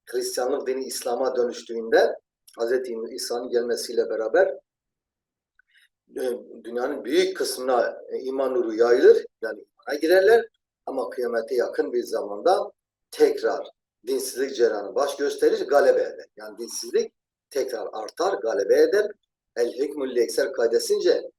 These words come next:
Allah Allah diyen, dem-, diyecek kalmayacak derken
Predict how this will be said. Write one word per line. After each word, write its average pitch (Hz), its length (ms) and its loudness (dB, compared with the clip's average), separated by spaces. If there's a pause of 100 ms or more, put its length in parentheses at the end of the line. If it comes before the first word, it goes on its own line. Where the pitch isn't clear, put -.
(240)
Allah 160 340 0
Allah 139 300 2
diyen, 135 420 0
dem-, 147 380 2
diyecek 131 420 0
kalmayacak 139 640 -2
derken 226 440 2